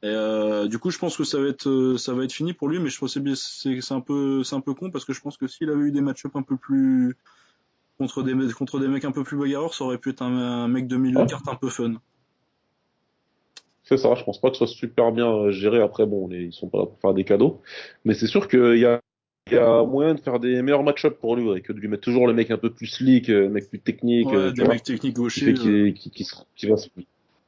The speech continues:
Speaker 2: voilà, on, et donc on va le mettre dans le vent à chaque fois. Euh, lui, comme il amène le combat, bah, du coup, ce sera toujours fun, mais il va toujours perdre, quoi.
Speaker 1: Bah ouais. Mais bon, c'est comme ça, hein, c'est la vie.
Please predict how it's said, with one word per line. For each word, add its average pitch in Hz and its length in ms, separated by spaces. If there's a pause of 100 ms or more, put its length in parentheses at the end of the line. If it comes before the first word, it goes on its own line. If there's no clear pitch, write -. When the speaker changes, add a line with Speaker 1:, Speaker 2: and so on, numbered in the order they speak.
(320)
Speaker 2:
voilà, 117 360
on, 92 220
et 95 120
donc 95 180
on 101 40
va 101 80
le 104 60
mettre 104 120
dans 104 120
le 107 60
vent 123 140
à 110 40
chaque 107 160
fois. 127 260
Euh, 98 220 (240)
lui, 123 100
comme 127 180
il 117 100
amène 127 220
le 123 80
combat, 120 300
bah, 101 120
du 98 100
coup, 117 120
ce 113 100
sera - 120
toujours 101 280
fun, 139 140
mais 101 260
il 95 60
va 101 80
toujours 101 220
perdre, 139 220
quoi. - 160 (540)
Speaker 1:
Bah 113 320
ouais. - 140 (1400)
Mais 127 180
bon, 123 200 (100)
c'est - 120
comme 113 140
ça, 180 100
hein, 160 220 (140)
c'est - 160
la - 80
vie. 160 160